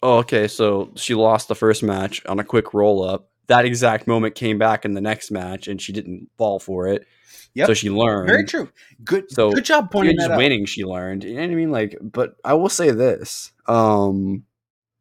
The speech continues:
Speaker 1: something I thought was interesting about both title matches that we got, or I guess both main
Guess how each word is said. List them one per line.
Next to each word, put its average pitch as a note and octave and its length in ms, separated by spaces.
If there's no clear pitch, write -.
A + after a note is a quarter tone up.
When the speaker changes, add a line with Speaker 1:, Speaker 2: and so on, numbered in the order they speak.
Speaker 1:
something E4 360
I A#3 80
thought C3+ 160
was A2 140
interesting B2 400
about F#2 260
both G#2 300
title G2 300
matches A#2+ 340
that A#2+ 100
we B2+ 120
got, C3 280
or G#2+ 100
I G#2+ 60
guess G#2+ 140
both G#2 420
main G2+ 720